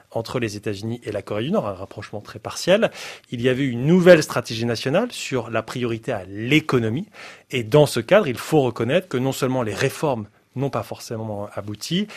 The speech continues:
et que les sanctions internationales, surtout, ont eu un impact considérable, notamment sur le commerce extérieur du pays,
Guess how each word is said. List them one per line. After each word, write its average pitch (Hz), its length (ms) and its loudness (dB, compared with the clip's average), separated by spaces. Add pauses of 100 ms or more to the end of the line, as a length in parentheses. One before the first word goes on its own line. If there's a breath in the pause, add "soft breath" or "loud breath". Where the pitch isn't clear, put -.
(220 loud breath)
et 123 80 -4
que - 120 0
les 117 140 -2
sanctions - 480 2
internationales, 123 580 0
surtout, - 400 -14
ont 123 140 -6
eu 131 120 -2
un 110 140 -2
impact 107 380 -6 (220)
considérable, 135 760 -2 (320 loud breath)
notamment 123 360 2
sur 127 180 -2
le 101 100 -10 (120)
commerce 165 480 4
extérieur 107 440 -4
du 95 100 -14
pays, 120 260 -10